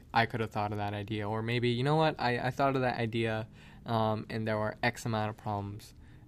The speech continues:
that I ran into." Or like you said earlier in the sto-, um, t-, in the podcast, that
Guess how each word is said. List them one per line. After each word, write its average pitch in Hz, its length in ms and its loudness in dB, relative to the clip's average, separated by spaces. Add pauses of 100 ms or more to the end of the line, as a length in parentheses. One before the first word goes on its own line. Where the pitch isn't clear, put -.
that 104 360 0
I 113 140 -2
ran 104 260 -4
into." 104 200 -8
Or 127 200 2
like 131 200 6
you 131 120 0
said 123 200 0
earlier 120 300 4
in 113 80 0
the 110 80 -4
sto-, 120 180 -4
um, 110 460 -4 (140)
t-, - 100 -8
in 113 220 -6
the 110 60 -6
podcast, 113 520 -2
that 110 220 0